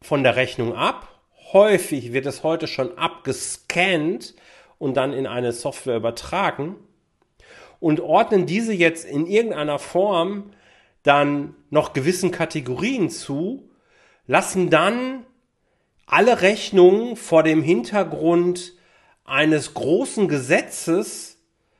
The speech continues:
nochmal durch, durch unser geistiges Auge durchlaufen, sortieren es dann, fügen noch ein paar Kennzeichen zu,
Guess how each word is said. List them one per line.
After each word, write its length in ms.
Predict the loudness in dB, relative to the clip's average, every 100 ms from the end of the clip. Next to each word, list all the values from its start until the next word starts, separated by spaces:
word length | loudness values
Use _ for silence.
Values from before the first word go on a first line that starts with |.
| _ _ _
nochmal 460 | 0 0 4 4 4
durch, 340 | 0 -6 -8 -4
durch 180 | -2 0
unser 220 | 0 2
geistiges 680 | 2 0 -2 -6 -8 -8
Auge 380 | -6 -2 -2 -2
durchlaufen, 1040 | -2 0 0 -4 -2 -2 -2 -4 -6 -6 -8 -20 _ _
sortieren 720 | 0 0 0 -2 2 4 2
es 300 | 0 -4 -4
dann, 400 | -2 0 0 -4
fügen 400 | -8 -8 -2 2
noch 160 | 2 2
ein 100 | -4
paar 180 | -6 -6
Kennzeichen 880 | -4 -6 -6 -8 -6 -6 -8 -10
zu, 600 | -10 -10 -8 -6 -6 -10